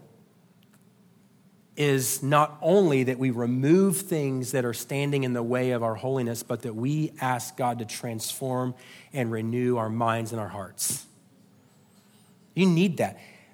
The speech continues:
Guys, this is, this is why we've got to take repentance seriously. I've, I've, I've wondered, what's the role of repentance in the life of a Christian? Well,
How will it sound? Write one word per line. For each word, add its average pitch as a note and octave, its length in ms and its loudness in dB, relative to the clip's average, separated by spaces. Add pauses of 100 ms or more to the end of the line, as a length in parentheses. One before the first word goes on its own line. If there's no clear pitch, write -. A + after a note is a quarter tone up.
(340)
Guys, D#3+ 300 4
this G3 240 4
is, E3 240 0
this G3 220 4
is G3+ 120 0
why F3 200 6
we've E3 200 2
got D#3+ 160 2
to E3 60 0
take - 320 -2
repentance C#3+ 880 -4
seriously. - 880 -2 (2250)
I've, D3+ 220 0
I've, D#3+ 260 4
I've D#3+ 140 4
wondered, C#3+ 420 4
what's F#3 160 0
the C4+ 80 -4
role G3 240 6
of D#3 100 0
repentance D3 540 -4
in C#3+ 60 -2
the B2+ 60 0
life C#3+ 260 0
of A#2+ 40 -6
a A#2 60 -6
Christian? A#2+ 540 -8
Well, F#3+ 340 2